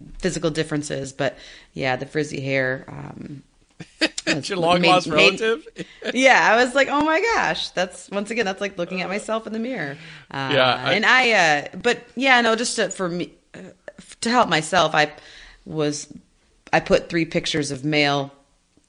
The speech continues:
Speaker 1: full grown, mature male orangutans of three different species up,
Speaker 2: Mm-hmm.
Speaker 1: uh,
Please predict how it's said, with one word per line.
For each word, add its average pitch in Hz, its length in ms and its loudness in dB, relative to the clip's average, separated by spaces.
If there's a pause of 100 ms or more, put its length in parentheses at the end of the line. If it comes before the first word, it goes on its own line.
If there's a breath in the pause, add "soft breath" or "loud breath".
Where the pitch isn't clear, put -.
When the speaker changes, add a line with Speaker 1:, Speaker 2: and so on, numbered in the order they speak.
(580)
Speaker 1:
full 170 240 6
grown, 147 240 4
mature 143 420 0 (320 loud breath)
male 143 560 4 (320)
orangutans 135 580 -2
of 147 80 -6
three 147 160 -2
different 139 240 -4
species 131 560 -4
up, 135 300 -6 (240)
Speaker 2:
Mm-hmm. 127 360 -12
Speaker 1:
uh, - 60 -10